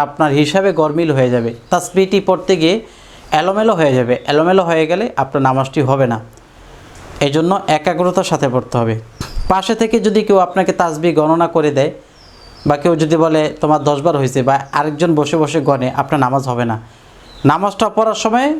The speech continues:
সম্পূর্ণ নিজে একা একা পড়তে হবে, কারো সহযোগিতা নিয়ে আপনি পড়তে পারবেন না। এমন অনেক জায়গা আছে,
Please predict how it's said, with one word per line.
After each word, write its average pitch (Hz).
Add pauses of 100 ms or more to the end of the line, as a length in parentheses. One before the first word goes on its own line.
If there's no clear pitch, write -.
সম্পূর্ণ 175
নিজে 160
একা 165
একা 165
পড়তে 165
হবে, 190
কারো 151
সহযোগিতা 175
নিয়ে 175
আপনি 147
পড়তে 143
পারবেন 123
না। 117 (720)
এমন 156
অনেক 175
জায়গা 175
আছে, 160